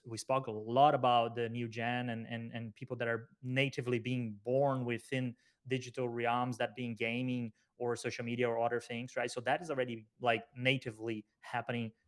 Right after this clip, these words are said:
for everyone that's coming next, right? Uh, and then the third thing is macroeconomics, right? We never spend as much time on-, online as we do with different things and, uh,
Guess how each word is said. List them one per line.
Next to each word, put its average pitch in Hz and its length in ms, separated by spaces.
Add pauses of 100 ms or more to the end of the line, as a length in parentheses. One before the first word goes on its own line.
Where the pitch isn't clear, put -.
for 120 260
everyone 123 480
that's 113 160
coming 113 480
next, 113 540 (160)
right? 117 220 (440)
Uh, 127 260
and 143 140
then 175 80
the 170 60
third 180 200
thing 165 140
is 147 60
macroeconomics, 147 880 (240)
right? 120 120
We 131 100
never 139 300
spend 131 300
as 120 80
much 123 220
time 120 240
on-, 120 100
online 120 480
as 110 140
we 117 100
do 117 220
with 131 260
different 113 300
things 123 280
and, 110 220 (160)
uh, 107 60